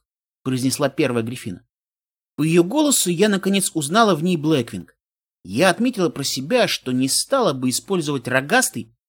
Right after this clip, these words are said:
чтобы описать аликорнов. Но если только Блэквинг не вкладывала в это слово несколько иной смысл, чем я. "Четыре крыла?" спросила я.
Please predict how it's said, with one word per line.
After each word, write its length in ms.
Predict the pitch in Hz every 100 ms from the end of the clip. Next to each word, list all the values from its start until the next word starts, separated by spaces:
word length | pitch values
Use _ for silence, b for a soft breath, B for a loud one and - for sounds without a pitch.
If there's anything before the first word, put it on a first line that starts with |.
| -
чтобы 320 | - 185 220
описать 520 | - - 151 147 135
аликорнов. 480 | 139 156 - 123 - - _ _ _ _ _
Но 200 | 98 107
если 320 | 139 220 226 175
только 340 | 196 175 151
Блэквинг 520 | 135 226 240 240 240 _ _ -
не 160 | 160
вкладывала 480 | 180 240 196 165 160
в 40 |
это 140 | 143 139
слово 320 | - 220 208
несколько 420 | 170 175 175 170
иной 360 | 175 196 180 139
смысл, 340 | - 160 185
чем 240 | 180 175 160
я. 260 | 120 107 _ _ _ _ _ _
"Четыре 400 | - 117 185 170
крыла?" 460 | 165 160 202 262 - _ _
спросила 460 | - 120 120 135
я. 200 | 123 107